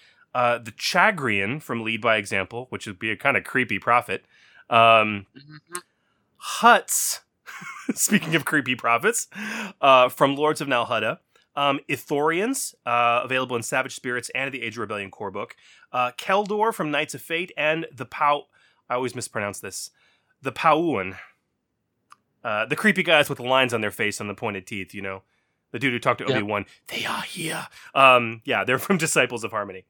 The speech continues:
Speaker 1: Um, but anyway, all of those nine species are really good starting points to give you a mechanical advantage. But do we, do we have any highlights from those? Can we narrow it down even further, Phil?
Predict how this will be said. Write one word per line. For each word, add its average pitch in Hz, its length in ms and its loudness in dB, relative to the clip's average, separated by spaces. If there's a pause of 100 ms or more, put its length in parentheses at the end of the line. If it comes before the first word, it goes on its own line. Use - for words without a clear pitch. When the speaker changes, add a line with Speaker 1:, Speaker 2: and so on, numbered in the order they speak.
(440)
Speaker 1:
Um, 139 280 2 (120)
but 240 100 2
anyway, 240 320 2
all 247 260 0
of 208 120 -2
those 190 320 0
nine 160 680 0 (320)
species 131 560 -6
are 113 60 -4
really 139 280 -4
good 127 180 -6
starting 110 280 -2
points 101 240 -10
to - 80 -18
give 101 120 -12
you 104 100 -10
a 95 40 -10
mechanical 95 560 -14
advantage. 92 640 -14 (720)
But 202 120 0
do 226 80 2
we, 262 180 0
do 180 160 -4
we 262 80 4
have 330 120 6
any 320 120 2
highlights 208 540 4
from 156 420 -2
those? 180 480 2
Can 180 160 0
we 196 100 -2
narrow 220 260 4
it 208 80 -2
down 196 180 2
even 185 180 -6
further, 175 420 -4
Phil? - 320 -18